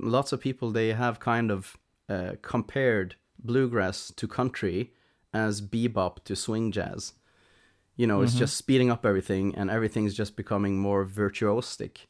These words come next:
Speaker 1: But, uh, one thing about bluegrass that I think is different, at least on the older tunes, is that the element of improvisation wasn't that,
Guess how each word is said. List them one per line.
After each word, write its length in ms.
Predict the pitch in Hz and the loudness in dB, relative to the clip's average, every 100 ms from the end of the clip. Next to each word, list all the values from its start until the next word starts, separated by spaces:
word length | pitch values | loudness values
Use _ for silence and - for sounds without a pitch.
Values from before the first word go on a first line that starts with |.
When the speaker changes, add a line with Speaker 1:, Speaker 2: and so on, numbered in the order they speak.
| _ _ _ | _ _ _
Speaker 1:
But, 360 | - 123 123 - _ _ _ _ | 0 4 4 2 _ _ _ _
uh, 380 | 123 120 117 117 - | 4 6 6 4 2
one 200 | 143 190 | 2 2
thing 200 | 190 156 | 2 2
about 320 | 131 120 - | 4 2 2
bluegrass 340 | 127 127 113 - | 0 2 2 0
that 100 | 110 | -2
I 40 | |
think 240 | 107 151 - | 0 -2 0
is 200 | 127 101 | -2 0
different, 500 | 123 - 107 101 - | -2 0 -2 -2 -6
at 160 | 113 - | -8 -4
least 240 | 127 - | -4 -4
on 140 | - 107 | -2 0
the 100 | 98 | 2
older 580 | 107 117 104 87 90 - | 0 0 -2 -2 -2 -6
tunes, 440 | - 104 90 92 | -4 -2 0 -2
is 140 | 98 101 | -4 -2
that 200 | 107 - - - - | -2 -2 -14 -16 -14
the 380 | 120 107 127 113 | -8 0 2 2
element 320 | 131 147 160 127 | 2 2 2 0
of 140 | 110 | 0
improvisation 760 | 120 117 123 113 107 120 - 110 | 0 -2 0 0 0 0 0 0
wasn't 280 | 101 107 101 - - - | 0 0 -2 -4 -18 -2
that, 560 | 110 117 127 - - | 2 4 2 -4 -16